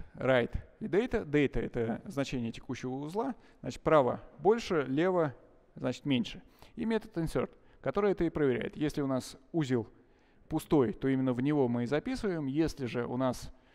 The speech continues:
значение оказалось меньше, то мы идём в левую ветвь. Причём мы туда идём, если у нас есть уже существующий элемент. Вот мы рекуррентно проходим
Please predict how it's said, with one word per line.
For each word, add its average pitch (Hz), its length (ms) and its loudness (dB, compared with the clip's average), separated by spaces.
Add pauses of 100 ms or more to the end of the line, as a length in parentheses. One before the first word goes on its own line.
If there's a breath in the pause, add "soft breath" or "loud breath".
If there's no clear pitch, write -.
(460 soft breath)
значение 143 440 0
оказалось 123 480 -2
меньше, 233 460 -2 (480 loud breath)
то 202 140 2
мы 180 180 0
идём 160 320 2
в 135 180 -4
левую 131 380 6
ветвь. - 380 -6 (560 soft breath)
Причём 156 320 0
мы 147 160 -2
туда 151 300 2
идём, 131 360 0
если 135 540 -2
у 120 100 -2
нас 127 340 -4
есть 131 400 -4
уже 120 200 -4
существующий 127 600 -4
элемент. 120 360 -4
Вот 127 160 -8
мы 113 320 -6
рекуррентно 123 540 0
проходим 262 500 -2